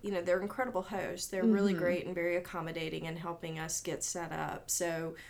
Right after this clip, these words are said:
Speaker 1: we make it as easy as possible for you to get out there.
Speaker 2: Right. Yeah, and then, um, just come with, like, a good attitude, ready to meet people,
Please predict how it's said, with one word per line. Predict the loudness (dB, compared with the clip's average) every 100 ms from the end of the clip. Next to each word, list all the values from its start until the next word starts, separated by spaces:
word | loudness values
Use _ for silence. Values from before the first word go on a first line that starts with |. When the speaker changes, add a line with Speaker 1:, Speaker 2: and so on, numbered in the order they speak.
| -2
Speaker 1:
we | 4
make | 6 6
it | 4
as | 0
easy | -2 -2 0 0
as | 0
possible | -2 -2 -2 -2 -4
for | -2
you | -2 0
to | 0
get | -2 -2
out | -2 -4
there. | -8 -8 -8 -12 -20 -12
Speaker 2:
Right. | -4 -4 -4 -6 -10 -16 -20 -20 -10
Yeah, | -4 -2 0 0
and | 0
then, | 2 2 0 0
um, | 0 2 2 0 -2
just | 0 0 0
come | 2 4 4
with, | 4
like, | 0 2
a | 0
good | 4 2
attitude, | 4 2 2 2 4 6 8
ready | 6 6 6
to | 6
meet | 6 4 4
people, | -2 0 2 4 6 6 4